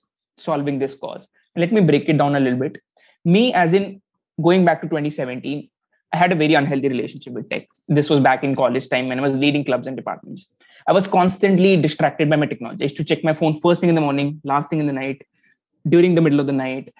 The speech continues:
I was checking my phone in the bathroom while talking to people. So this phenomena is called fubbing, where you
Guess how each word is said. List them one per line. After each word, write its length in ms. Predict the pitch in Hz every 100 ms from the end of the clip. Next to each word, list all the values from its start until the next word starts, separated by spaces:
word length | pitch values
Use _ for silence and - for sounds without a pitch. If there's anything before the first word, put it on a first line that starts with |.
| - - _
I 100 | 139
was 400 | 143 156 147 147
checking 280 | - 160 180
my 60 | 175
phone 240 | 160 156
in 60 | 143
the 80 | 139
bathroom 640 | 131 127 - 147 139 - _ _
while 280 | - 143 147
talking 300 | 151 143 143
to 60 |
people. 380 | 131 131 139 135
So 100 | 120
this 200 | 139 147
phenomena 380 | - 156 139 143
is 100 | 143
called 200 | - 139
fubbing, 400 | 139 131 127 156
where 160 | 147 139
you 180 | 139